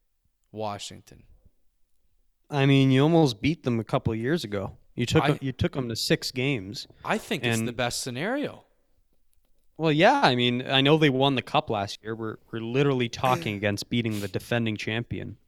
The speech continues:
Speaker 1: Yeah.
Speaker 2: But how oft-, how often does a team win back-to-back, right? I
Speaker 1: Yeah.
Speaker 2: mean, mo-, most, most likely the team's tired 'cause they just played into late June. And, and I don't see them down to do that yet again. I think Ovi's kind of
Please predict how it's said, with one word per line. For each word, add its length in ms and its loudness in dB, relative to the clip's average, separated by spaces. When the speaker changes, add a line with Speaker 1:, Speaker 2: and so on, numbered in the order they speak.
Speaker 1:
Yeah. 260 -2
Speaker 2:
But 220 2
how 220 2
oft-, 260 8
how 220 8
often 340 8
does 200 -4
a 40 2
team 260 -2
win 140 0
back-to-back, 840 0
right? 280 -4
I 80 0
Speaker 1:
Yeah. 80 4
Speaker 2:
mean, 280 0
mo-, 320 4
most, 400 2
most 320 4
likely 380 4
the 100 0
team's 320 0
tired 480 0
'cause 160 -4
they 100 0
just 280 -6
played 260 0
into 220 -2
late 340 -4
June. 480 -2
And, 180 2
and 120 4
I 100 6
don't 180 2
see 160 0
them 180 0
down 320 4
to 80 -12
do 240 2
that 200 4
yet 200 0
again. 420 0
I 120 -4
think 320 0
Ovi's 420 0
kind 300 -2
of 160 -6